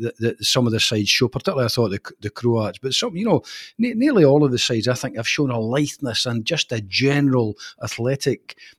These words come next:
ability on the ball. I still think that as a football nation we lack. I, I mean, I, I, I've got, I've got to, I keep saying this. I've been banging this drum for years. I have this discussion with,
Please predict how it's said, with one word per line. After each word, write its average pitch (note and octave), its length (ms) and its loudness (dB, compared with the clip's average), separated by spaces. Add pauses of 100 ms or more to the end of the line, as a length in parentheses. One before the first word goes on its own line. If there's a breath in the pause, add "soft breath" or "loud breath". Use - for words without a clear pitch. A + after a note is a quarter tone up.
(140)
ability C3 480 2
on A#2 140 2
the A2+ 60 2
ball. A2 320 0
I - 80 -6
still F#3 360 4
think E3+ 320 2
that C3+ 100 2
as A#2+ 140 -2
a B2 80 0
football A#2+ 420 0
nation A#2 380 2
we G#2+ 140 -2
lack. B2+ 520 0 (140)
I, C3+ 260 -4
I C#3+ 40 -4
mean, D3 180 8 (500 loud breath)
I, D3+ 100 4
I, D#3 240 2
I've C#3 100 2
got, G#3 180 2
I've C3 160 -4
got A#3+ 180 2
to, D#3 140 4
I C3 60 0
keep A#3+ 220 2
saying D3+ 260 6
this. A#2+ 180 2
I've A#2 80 0
been C3 160 2
banging G3 260 4
this D#3 140 2
drum B2 240 4
for A#2 160 2
years. A#2 240 4
I B2+ 80 2
have F#3 100 0
this E3 160 2
discussion B2 500 0
with, A2+ 240 6